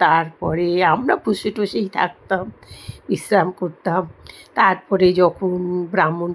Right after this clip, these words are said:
পুজো দিয়ে, পুজোতে বসার আগে কুলো, উম, গ্রামে পাঠাতো না, তখন গ্রামে গ্রামে ঘুরে আসতাম, ঘুরে নিয়ে আসার পরে সিধা পুজোয় বসা হতো। এবার পুজো হয়ে যাওয়ার পর দিয়ে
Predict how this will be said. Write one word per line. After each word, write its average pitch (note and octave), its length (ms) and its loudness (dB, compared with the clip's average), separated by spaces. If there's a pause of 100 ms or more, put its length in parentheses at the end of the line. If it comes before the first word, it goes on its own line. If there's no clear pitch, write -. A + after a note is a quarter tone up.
পুজো F#3+ 340 -2
দিয়ে, F3 280 -6 (460)
পুজোতে A#3+ 420 4
বসার F#3+ 440 2 (120)
আগে E3 180 -4 (100)
কুলো, G#3 280 2 (580)
উম, G#3+ 200 0 (120)
গ্রামে F#3 300 4 (220)
পাঠাতো A4+ 400 2 (120)
না, A#3 140 6
তখন F3+ 340 -2 (100)
গ্রামে F3 340 2 (160)
গ্রামে F3+ 280 0 (140)
ঘুরে G3+ 280 2
আসতাম, F3+ 340 -2 (140)
ঘুরে F3+ 200 -6 (680)
নিয়ে F#3+ 280 4
আসার F3+ 360 0 (160)
পরে F#3+ 220 2 (140)
সিধা G3+ 340 0
পুজোয় F3+ 440 0
বসা D3+ 400 -2
হতো। D#3 240 -14 (520)
এবার F#3+ 160 2 (100)
পুজো F#3+ 260 -6 (100)
হয়ে F3+ 240 2
যাওয়ার E3 360 0 (120)
পর D#3+ 180 -4 (220)
দিয়ে G#3+ 260 -2